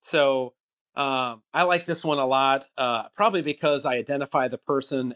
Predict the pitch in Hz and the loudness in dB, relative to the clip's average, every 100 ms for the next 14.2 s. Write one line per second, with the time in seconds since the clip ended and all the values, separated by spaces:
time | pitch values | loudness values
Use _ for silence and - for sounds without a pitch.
0 | 127 120 117 117 110 - 127 117 110 107 | -2 0 0 -2 -6 -6 -2 -2 -4 -4
1 | 117 120 139 135 135 123 113 123 127 120 | -2 2 2 2 4 4 4 2 2 0
2 | - _ 143 117 127 135 - - - 120 | -6 _ 0 2 4 2 0 -6 -2 0
3 | 110 123 120 - 117 123 127 160 214 233 | 0 2 0 0 -2 -2 -2 2 2 2
4 | - - _ _ _ _ _ - 135 147 | -4 -16 _ _ _ _ _ -2 2 6
5 | 175 170 147 160 147 151 156 160 151 135 | 6 4 0 0 0 2 2 0 -2 -6
6 | - 190 208 202 135 147 147 - - 202 | -2 2 2 0 -2 2 2 0 0 2
7 | 131 110 - - _ _ _ _ 160 135 | 2 -2 -8 -10 _ _ _ _ -2 -2
8 | 131 170 143 135 120 - 113 - _ _ | -2 -2 0 0 0 -2 -4 -6 _ _
9 | _ _ _ _ _ _ _ _ _ - | _ _ _ _ _ _ _ _ _ -4
10 | - 127 120 180 202 214 190 170 175 - | 2 2 4 2 2 -2 -2 0 -2 -2
11 | 156 135 - 170 180 - - 175 127 135 | -2 -2 0 2 2 2 2 2 4 2
12 | 190 - - 127 139 117 120 131 127 131 | 0 -4 -4 -4 -2 -2 2 2 2 0
13 | 135 120 120 120 131 120 123 117 110 123 | -2 2 2 2 -2 -4 -2 0 0 0
14 | 107 | -2